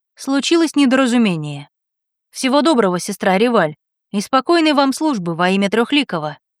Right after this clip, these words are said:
Он откланялся и вышел из кельи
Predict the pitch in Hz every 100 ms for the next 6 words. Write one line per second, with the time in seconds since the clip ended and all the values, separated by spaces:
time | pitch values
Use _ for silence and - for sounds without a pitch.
0 | _ _ _ _ _ - 311 294 - 294
1 | 311 311 294 - 233 202 233 - 254 226
2 | - 311 311 285 294